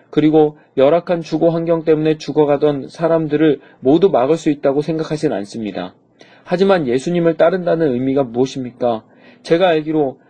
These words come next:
많은 크리스천이 아파트를 소유하고 있습니다. 저의 아내가 죽었던 아파트의 소유주 역시 크리스천이었습니다.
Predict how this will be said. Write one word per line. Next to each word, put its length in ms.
많은 320
크리스천이 460
아파트를 580
소유하고 500
있습니다. 520
저의 220
아내가 380
죽었던 480
아파트의 800
소유주 480
역시 320
크리스천이었습니다. 1000